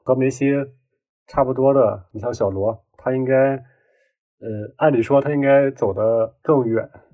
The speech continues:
Speaker 1: 结果因为小罗
Speaker 2: 美女加美酒。
Speaker 1: 真的是不太自律。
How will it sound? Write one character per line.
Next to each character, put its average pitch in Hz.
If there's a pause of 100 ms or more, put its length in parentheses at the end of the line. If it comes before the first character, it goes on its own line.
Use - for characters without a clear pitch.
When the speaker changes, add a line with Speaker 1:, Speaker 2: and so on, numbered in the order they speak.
(160)
Speaker 1:
结 123
果 127
因 123
为 131
小 113
罗 110
Speaker 2:
美 135
女 127
加 139
美 123
酒。 - (240)
Speaker 1:
真 139
的 139
是 123
不 117
太 120
自 101
律。 110